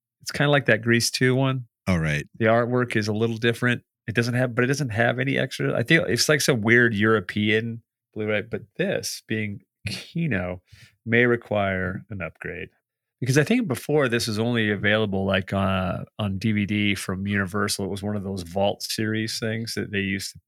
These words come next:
Speaker 1: they would put it out, like, on demand, like, you could order it. That's when they would press your disc, is, like, the day you ordered it. But, uh, there's some special features on here.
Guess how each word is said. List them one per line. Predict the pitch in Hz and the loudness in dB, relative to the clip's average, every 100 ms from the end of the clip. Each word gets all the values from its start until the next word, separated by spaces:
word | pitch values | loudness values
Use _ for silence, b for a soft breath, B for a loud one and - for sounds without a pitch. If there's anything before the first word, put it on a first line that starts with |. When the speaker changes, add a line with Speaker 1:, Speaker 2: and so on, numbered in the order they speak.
| - | -2
Speaker 1:
they | |
would | 101 95 | 0 0
put | - 101 | 0 2
it | 98 | 2
out, | 98 101 - _ _ | 2 0 -2 _ _
like, | 104 98 | -4 -2
on | 107 98 98 | -2 0 0
demand, | 95 90 92 98 98 | 0 0 0 0 -2
like, | 92 90 _ | -4 -6 _
you | 98 | -10
could | - | -8
order | - 95 95 98 | -2 0 2 2
it. | 101 - _ _ 107 | 0 -4 _ _ 2
That's | 113 - | 2 2
when | 110 | 0
they | 101 | 0
would | 92 - | 0 -2
press | 107 104 - | -2 0 -2
your | 85 | -2
disc, | 95 95 - 92 | -2 -2 -6 -10
is, | 87 | -10
like, | 87 - | -10 -10
the | |
day | 87 92 | -8 -4
you | 92 87 | -4 -4
ordered | 92 92 101 | -4 -6 -8
it. | - _ B B B _ | -10 _ B B B _
But, | 120 117 | 0 2
uh, | 110 110 | 2 0
there's | 127 - | 0 0
some | 175 | -4
special | - 190 165 135 | 0 0 0 -2
features | - 110 110 101 | -2 -2 -2 -2
on | 101 98 | -2 -2
here. | 98 98 92 | -4 -4 -6